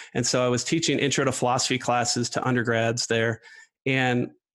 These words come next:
I'd spend, um, you know, six weeks giving the classic arguments for God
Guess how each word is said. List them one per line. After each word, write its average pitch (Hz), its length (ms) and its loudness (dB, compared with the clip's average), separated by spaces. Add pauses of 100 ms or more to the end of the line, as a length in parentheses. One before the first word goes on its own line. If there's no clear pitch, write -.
(260)
I'd 135 140 0
spend, 151 600 0
um, 120 540 -2 (800)
you 147 100 0
know, 123 120 2
six - 380 0
weeks 151 340 0
giving 131 320 0
the 117 80 0
classic 127 560 -2
arguments 123 480 0
for 113 120 -6
God 101 360 -2